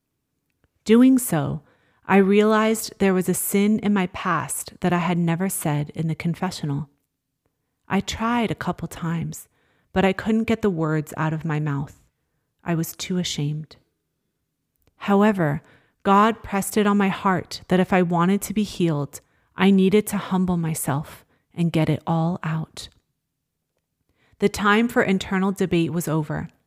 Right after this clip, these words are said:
The person in front of me left the confessional, and it was my turn. I knelt down and started,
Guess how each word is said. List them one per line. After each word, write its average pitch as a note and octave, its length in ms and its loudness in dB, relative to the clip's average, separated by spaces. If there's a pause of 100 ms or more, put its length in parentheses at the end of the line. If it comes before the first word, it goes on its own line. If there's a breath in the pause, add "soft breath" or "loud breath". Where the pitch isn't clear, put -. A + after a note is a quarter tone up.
(460)
The G3 100 -2
person A3 400 0
in C4 100 2
front F#3 260 0
of F3+ 120 -6
me E3 140 0
left D#3+ 340 0
the - 80 0
confessional, D#3+ 720 -4 (400 soft breath)
and F#3 100 4
it F#3 80 4
was F3+ 160 2
my E3 280 2
turn. D#3+ 480 -4 (840)
I G3+ 140 6
knelt G#3 340 4
down F3 340 2
and E3 140 0
started, D#3 480 -2